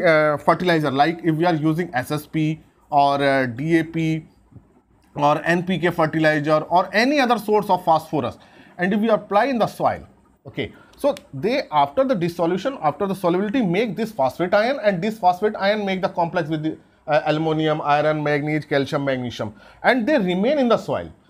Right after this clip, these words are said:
The problem is that they are remain in soil in insoluble form, insoluble form, and for the plant absorption, this form should be soluble,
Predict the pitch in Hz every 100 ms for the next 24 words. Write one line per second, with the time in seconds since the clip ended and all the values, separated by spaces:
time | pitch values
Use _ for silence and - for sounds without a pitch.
0 | _ 175 - 156 196 285 294 233 269 196
1 | 214 262 220 180 202 285 262 - 139 139
2 | 285 330 - - 202 277 - 254 294 233
3 | 208 170 156 - 104 80 - _ _ _
4 | _ _ _ _ _ _ _ _ _ _
5 | _ _ _ _ _ 202 262 262 196 170
6 | 151 - 98 76 - - - - 170 226
7 | - - _ 185 208 247 226 196 262 247
8 | 208 202 190 269 196 233 269 - - -
9 | 196 254 - 196 180 311 330 - 147 143
10 | 147